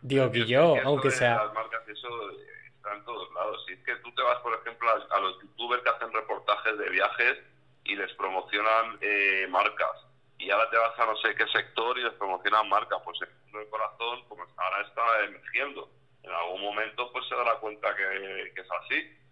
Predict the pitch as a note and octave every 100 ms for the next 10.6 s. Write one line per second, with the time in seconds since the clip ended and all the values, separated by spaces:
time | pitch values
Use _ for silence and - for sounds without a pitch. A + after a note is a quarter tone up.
0 | _ _ F2+ F2 E2 - D3 A2+ F#2 F#2+
1 | F#2+ - A2 A#2 A#2 C3 A#2+ A#2 B2+ D#3+
2 | - - C#3+ C3 - F#2 F#2 G#2+ A2 -
3 | A#2+ B2 B2+ C3+ C3 C3 C3+ C3+ D3 A2+
4 | G#2 D#3 G2 - _ - B2+ C3+ E3+ D3+
5 | D#3 A#2 E3 D3 E3+ F#3 F#3+ C#3+ B2+ C3
6 | C#3 C#3 C3 A#2+ A2+ A#2+ A2 A2 A2 A#2
7 | A2 G#2+ G#2 G#2+ G#2 G#2 G2 F#2 F#2 D3+
8 | D#3 D3 F#2+ F2+ F#2 F#2 G2+ A#2+ G2+ G2+
9 | C#3+ D3 - F2+ F#2 G2 G#2+ B2 B2 B2
10 | A#2+ A#2 A2+ - A#2+ A2+